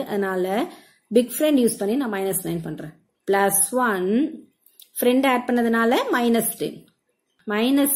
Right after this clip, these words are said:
ten plus one equal to minus nine. Therefore, big friend formula use பண்ணி ஒன்ஸ்ல மைனஸ் நைன் பண்ணியாச்சு. second row complete பண்ணியாச்சு. Next third ரோல மைனஸ்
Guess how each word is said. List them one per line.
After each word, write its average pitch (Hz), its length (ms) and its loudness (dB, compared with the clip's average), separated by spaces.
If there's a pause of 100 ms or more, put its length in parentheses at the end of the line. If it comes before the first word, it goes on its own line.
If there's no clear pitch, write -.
ten 247 200 4 (500)
plus 240 280 4 (220)
one 269 180 4 (200)
equal 233 300 4 (120)
to 330 80 4 (160)
minus 220 340 2 (120)
nine. 151 140 -8 (120)
Therefore, 226 340 4 (100)
big 254 200 0
friend 294 260 4
formula 254 380 2
use 233 120 2 (120)
பண்ணி 208 200 2 (280)
ஒன்ஸ்ல 277 400 2 (180)
மைனஸ் 220 400 2
நைன் 214 220 2
பண்ணியாச்சு. 185 540 -2 (520)
second 254 400 2
row 269 60 6 (120)
complete 220 320 0
பண்ணியாச்சு. 170 400 -6 (520)
Next 254 220 -4 (120)
third 285 380 4
ரோல 220 260 4 (540)
மைனஸ் 302 360 2